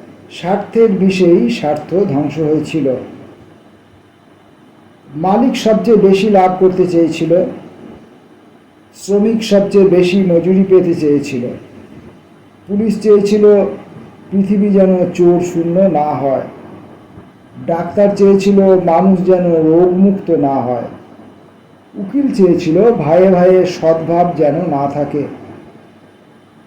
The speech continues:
মিডিয়া চেয়েছিল খুন, ধর্ষণ, দুর্ঘটনা, অবৈধ সম্পর্কে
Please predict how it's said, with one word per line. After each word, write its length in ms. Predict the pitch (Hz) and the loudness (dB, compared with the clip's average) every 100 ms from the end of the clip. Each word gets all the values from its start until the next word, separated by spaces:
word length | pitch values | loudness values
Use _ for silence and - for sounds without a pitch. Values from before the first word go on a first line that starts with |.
| _ 156 | _ -8
মিডিয়া 520 | 185 202 208 214 202 | -2 0 2 2 2
চেয়েছিল 680 | 202 208 190 202 202 202 190 - - - - - | 2 0 2 2 4 4 0 -2 -14 -20 -20 -16
খুন, 480 | - 196 202 196 190 165 | -2 2 4 4 2 2
ধর্ষণ, 720 | 170 180 - 202 190 185 165 | 0 0 0 4 4 2 0
দুর্ঘটনা, 840 | 185 190 190 190 185 185 185 180 - - - - - | 0 2 2 2 2 2 0 -2 -4 -12 -20 -18 -4
অবৈধ 580 | 160 185 190 190 175 175 | 0 4 4 4 2 0
সম্পর্কে 1040 | - 165 170 185 185 185 185 175 170 | -2 -4 -2 0 0 0 0 2 0